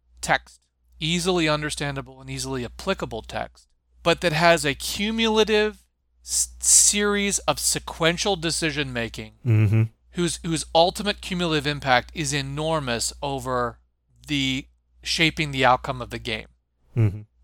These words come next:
Speaker 1: That if you, if this triggers, let's just say just four times, which might be on the low end, I don't, I haven't played this card yet, but let's just say it triggers four times. The number of decisions that are bound up in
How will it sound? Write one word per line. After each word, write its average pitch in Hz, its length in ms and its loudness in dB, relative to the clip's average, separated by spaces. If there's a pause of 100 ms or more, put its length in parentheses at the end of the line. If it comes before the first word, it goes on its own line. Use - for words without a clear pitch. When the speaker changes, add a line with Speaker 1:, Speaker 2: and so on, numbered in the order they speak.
Speaker 1:
That 175 240 8 (260)
if - 340 -2
you, 285 420 0
if - 140 -6
this 320 200 2
triggers, 156 580 0
let's 156 140 -2
just - 240 -2
say 165 160 2
just 196 280 0
four 180 300 -4
times, 117 680 -4 (340)
which - 200 -8
might 175 200 4
be 180 100 2
on 156 80 2
the 139 80 2
low 135 240 2
end, 117 100 -2
I 120 80 0
don't, 139 240 -4
I 151 180 -2
haven't 139 300 2
played 135 200 -4
this 127 140 -6
card 120 240 -4
yet, 110 200 -10
but - 100 -20 (440)
let's 214 180 4
just 277 140 4
say 214 120 6
it 175 80 2
triggers 156 280 0
four 156 280 -4
times. 110 500 -8 (420)
The 170 100 0
number 220 420 6
of 220 120 2
decisions 170 580 0 (440)
that 156 120 0
are 151 100 2
bound 156 540 6
up 135 200 4
in 123 120 -8